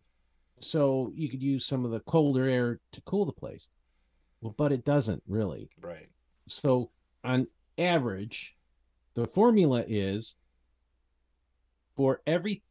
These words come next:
Speaker 1: thousand feet in elevation, the temperature goes down three point five degrees.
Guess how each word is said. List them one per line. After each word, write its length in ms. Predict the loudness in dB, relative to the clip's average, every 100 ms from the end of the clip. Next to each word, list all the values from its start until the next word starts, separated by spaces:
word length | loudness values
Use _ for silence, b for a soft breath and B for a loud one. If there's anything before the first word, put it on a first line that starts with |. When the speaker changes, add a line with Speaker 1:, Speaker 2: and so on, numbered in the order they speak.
| _
Speaker 1:
thousand 540 | -6 -2 -2 -2 -4 -6 _
feet 520 | -8 -6 -6 -10 -18 -20 _
in 140 | -6 -4
elevation, 840 | -2 -2 -2 -2 -4 -6 -8 -10 -16 _ _ _ _ _ _ _ _ _ _ _ _ _ _ _ _ -8
the 120 | -8
temperature 560 | -2 -2 0 -2 -2 -2
goes 300 | 0 0 0
down 340 | -2 -2 -4 -8
three 320 | -6 -4 -4
point 360 | -4 -4 -4 -8 -8
five 340 | -4 -6 -6
degrees. 520 | -10 -8 -10 -12 -20